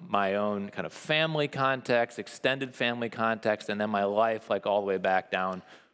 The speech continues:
probably to things that I can't even remember, that kind of came together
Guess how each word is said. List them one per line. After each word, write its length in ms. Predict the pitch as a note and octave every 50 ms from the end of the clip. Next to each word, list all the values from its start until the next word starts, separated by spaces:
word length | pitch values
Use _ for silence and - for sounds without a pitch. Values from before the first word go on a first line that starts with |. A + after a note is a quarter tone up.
| _ _ _ _
probably 280 | A#2+ A2+ A2 A2+ A2 -
to 140 | - A2
things 260 | G2+ - A#2 A2+ G#2+ A2
that 100 | G#2 G2
I 80 | G2
can't 260 | - - A#2+ G#2+ G#2+
even 160 | G#2 F#2+ G2 G2
remember, 460 | F#2+ F#2+ G2 G2+ G2 F#2+ F#2 F#2 F#2
that 160 | G2+ F#2 -
kind 160 | - C#3+ C3+
of 120 | A#2 - -
came 360 | - D3+ E3 E3+ F3 E3+ D#3+
together 800 | D3 D3 B2+ B2+ B2 A#2 A2 G#2 G2 F#2 F2+ F2+ G2 A2 A#2+